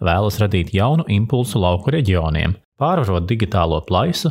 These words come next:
un padarot apvidus ar zemu iedzīvotāju skaitu vai blīvumu par partneriem pārējai uz vidē draudzīgu saimniekošanu. Lauku apvidi bieži tiek aizmirsti, bet ir mūsu sabiedrības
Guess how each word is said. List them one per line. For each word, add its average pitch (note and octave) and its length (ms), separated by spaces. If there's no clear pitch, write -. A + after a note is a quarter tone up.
un F#2 160
padarot C#3+ 480
apvidus G2+ 480
ar F2 80
zemu G2+ 320
iedzīvotāju F2 720
skaitu G#2 480
vai D#2+ 160
blīvumu C3+ 480
par - 240
partneriem E2+ 560
pārējai C#3+ 480
uz F#2 160
vidē B2+ 320
draudzīgu G#2 480
saimniekošanu. F#2+ 960
Lauku D3+ 320
apvidi B2 400
bieži B2 320
tiek F#2+ 240
aizmirsti, A2+ 720
bet G#2 160
ir F#2 80
mūsu D#3 240
sabiedrības C3 720